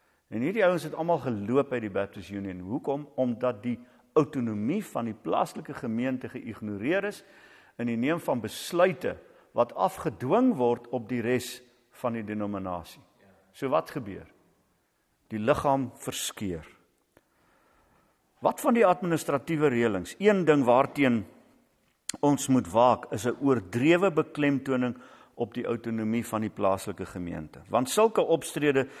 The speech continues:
sluit die deur vir voortgesette Bybelse fellowship met die res van die gemeente van Christus ook uit. Gemeentes wat hulle so isoleer, gaan meestal verarm omdat hulle nie kan deel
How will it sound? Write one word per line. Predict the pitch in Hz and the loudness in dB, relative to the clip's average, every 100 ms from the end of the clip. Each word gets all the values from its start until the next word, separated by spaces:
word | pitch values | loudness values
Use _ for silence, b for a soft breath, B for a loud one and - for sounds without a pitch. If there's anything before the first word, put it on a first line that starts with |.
| B B B B | B B B B
sluit | - - 190 196 160 | -6 0 6 6 4
die | 165 | -2
deur | 117 135 165 | 2 6 6
vir | 170 147 | 6 -2
voortgesette | 120 160 160 - 139 - 143 139 | 0 4 4 2 -6 -4 -2 0
Bybelse | 107 113 151 - - | 6 6 6 -2 -6
fellowship | - 127 127 - 120 | -2 0 0 -4 -8
met | 117 110 | -6 -6
die | 110 | -4
res | 107 110 | -4 -4
van | - 113 | -6 -6
die | 104 | -6
gemeente | 107 101 98 104 104 98 B B | -4 -2 -2 -2 -2 -4 B B
van | - 110 | -6 -6
Christus | - 101 - 104 - | -4 -6 -6 -12 -6
ook | 104 - | -6 -4
uit. | 90 - | -6 0
Gemeentes | 156 165 208 254 254 214 | 2 4 6 6 6 4
wat | 190 180 | 4 2
hulle | 170 | 2
so | 151 - 226 | 0 0 0
isoleer, | 196 165 151 127 139 165 95 - - - b b b b b b b b _ _ | 0 -2 0 2 6 6 4 -4 -20 -20 b b b b b b b b _ _
gaan | - 151 143 139 | -2 2 4 6
meestal | 170 233 - 202 185 | 8 6 6 4 4
verarm | - 165 - - 190 202 175 151 | 4 2 2 4 6 6 6 4
omdat | 143 143 139 139 | 4 4 4 4
hulle | 147 139 | 4 4
nie | 147 180 | 2 0
kan | 180 170 139 95 | 2 2 2 0
deel | 131 156 156 | 4 6 6